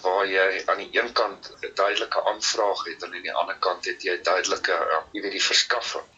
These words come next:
So jy trap nou tussenin daai twee, jy weet, die supply and demand, uh, uh, faktore in en jy probeer dit afsny.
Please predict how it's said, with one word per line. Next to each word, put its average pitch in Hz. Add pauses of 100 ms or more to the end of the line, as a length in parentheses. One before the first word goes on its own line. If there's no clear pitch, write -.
So -
jy 104
trap 139
nou 127
tussenin 117
daai 95
twee, 107 (420)
jy 104
weet, 95
die 90
supply 104
and 95
demand, 90
uh, - (340)
uh, -
faktore 98 (120)
in 90
en 82
jy 90
probeer 92
dit 90
afsny. -